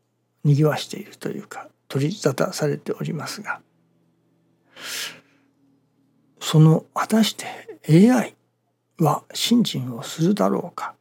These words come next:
と思いますね。まあ、とても人間は信心を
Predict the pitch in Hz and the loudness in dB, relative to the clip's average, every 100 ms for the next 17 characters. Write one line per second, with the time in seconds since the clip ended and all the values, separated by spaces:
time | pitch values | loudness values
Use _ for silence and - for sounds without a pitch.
0 | _ _ _ _ _ _ _ _ _ _ | _ _ _ _ _ _ _ _ _ _
1 | _ _ _ _ _ _ _ - 147 127 | _ _ _ _ _ _ _ -2 2 4
2 | 127 123 131 135 - 143 170 160 - _ | 2 0 -4 -8 -6 -2 -2 -4 -8 _
3 | _ _ _ _ _ - 147 - - - | _ _ _ _ _ -10 -8 -8 -8 -10
4 | _ _ _ _ _ _ _ - 131 131 | _ _ _ _ _ _ _ -10 0 2
5 | 131 156 254 - - 151 147 165 165 165 | 2 0 -4 -6 0 4 6 6 6 4
6 | 165 165 - - 156 135 143 127 131 - | 6 4 2 0 0 0 -4 -4 -4 -6